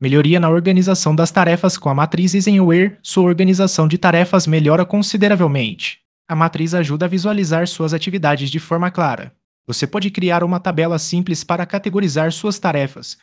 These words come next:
tarefas urgentes e importantes, tarefas importantes, mas não urgentes, preparar a apresentação, planejar reuniões futuras, resolver crises imediatas, estudar para um curso. Essa visualização permite que você se organize melhor,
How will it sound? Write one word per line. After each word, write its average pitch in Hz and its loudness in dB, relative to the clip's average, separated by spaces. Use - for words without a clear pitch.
tarefas 165 -2
urgentes 180 -2
e 160 -2
importantes, 185 -2
tarefas 170 -4
importantes, 151 -6
mas 160 -2
não 185 -2
urgentes, 180 -2
preparar 190 0
a 170 -2
apresentação, 175 -2
planejar 190 0
reuniões 156 0
futuras, 185 -4
resolver 160 -2
crises 147 -4
imediatas, 170 -2
estudar 160 -4
para 175 -4
um 185 -2
curso. 180 -4
Essa 127 -4
visualização 180 -4
permite 160 -4
que 180 -8
você 156 -4
se - -4
organize 151 -4
melhor, 139 -2